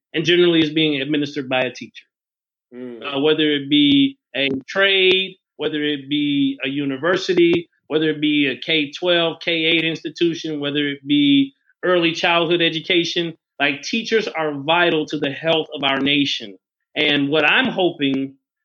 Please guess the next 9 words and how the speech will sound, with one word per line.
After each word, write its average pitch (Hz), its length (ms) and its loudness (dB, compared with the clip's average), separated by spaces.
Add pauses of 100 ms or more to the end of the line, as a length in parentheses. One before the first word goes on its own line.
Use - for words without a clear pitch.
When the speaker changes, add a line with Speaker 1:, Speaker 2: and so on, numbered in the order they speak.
Speaker 1:
uh, 147 500 -2
and 160 160 -2
yes, 185 260 0
we 196 80 -4
need 180 180 2
to 151 160 -2
balance 151 420 -2
ensuring 147 600 -2
that, 135 260 0